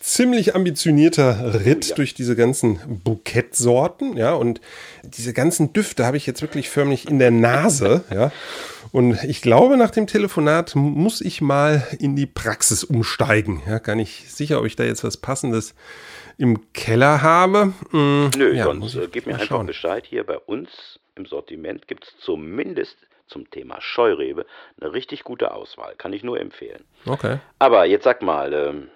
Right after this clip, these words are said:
Speaker 2: so wie ich dich jetzt kenne, fehlt mir irgendwie noch, also ich sag mal, wir haben die Hörerinnen und Hörer noch gar nicht aufgefordert, dem Podcast zu folgen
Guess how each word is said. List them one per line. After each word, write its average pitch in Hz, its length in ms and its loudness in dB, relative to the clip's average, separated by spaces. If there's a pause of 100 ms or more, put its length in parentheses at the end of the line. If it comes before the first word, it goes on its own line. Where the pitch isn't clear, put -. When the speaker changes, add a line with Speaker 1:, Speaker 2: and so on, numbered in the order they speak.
(320)
Speaker 2:
so 78 220 -12
wie 67 40 -14
ich 60 140 -20
dich - 160 -20
jetzt - 240 -12
kenne, 95 520 -8 (260)
fehlt 90 300 -10
mir 90 180 -8
irgendwie 92 540 -8
noch, 92 320 -8
also 76 360 -6 (440)
ich - 100 -18
sag 82 240 -8
mal, 73 260 -6 (600)
wir 71 180 -14
haben 73 260 -16
die 73 160 -14 (120)
Hörerinnen 87 640 -2
und 71 280 -18
Hörer 87 400 -4 (320)
noch - 280 -6
gar 127 180 4
nicht - 240 -6
aufgefordert, 82 880 -4
dem 92 160 -4
Podcast - 540 -6
zu - 100 -10
folgen - 400 -18